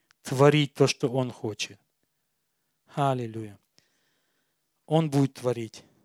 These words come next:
И Он достоин. Поэтому мы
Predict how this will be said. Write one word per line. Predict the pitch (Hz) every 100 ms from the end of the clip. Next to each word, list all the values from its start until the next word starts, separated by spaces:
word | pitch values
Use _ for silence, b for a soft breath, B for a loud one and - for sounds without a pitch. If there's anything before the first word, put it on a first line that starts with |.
| _ _ _ _ _ _ _ _
И | 151
Он | 156 165
достоин. | 165 - - - 180 170 127 104 _ _ _ _ _
Поэтому | 147 147 156 156 147 _ _ _ _
мы | 139 143 165 185